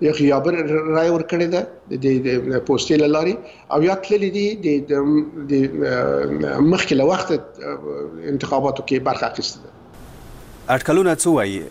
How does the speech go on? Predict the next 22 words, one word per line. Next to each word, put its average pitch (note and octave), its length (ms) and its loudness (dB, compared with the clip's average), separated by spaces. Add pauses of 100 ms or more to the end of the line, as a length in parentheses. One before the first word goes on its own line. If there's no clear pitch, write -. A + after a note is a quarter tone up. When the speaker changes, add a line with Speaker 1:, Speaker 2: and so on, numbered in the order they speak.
(220)
Speaker 2:
چې، - 120 -4
اه، A#2 580 0
دغه C3+ 400 2
انتخابات B2 560 -2
به، A#2+ 80 0
اه، A2 500 0 (140)
په A2 200 0
سیالي A#2 280 0
پکې A2 400 -2
ډېره C#3+ 160 2
سره C3 200 0
نږدې B2+ 340 0
وي؟ A#2+ 160 0 (460)
اوس C#3+ 260 2
د B2+ 200 2 (220)
اټکلونو C3 440 0
په A#2 100 0
اساس، A2+ 440 0
اه، G#2 300 -4 (100)
څوک E3 240 0
مخکې G2+ 280 -4
دی؟ F#2+ 100 -14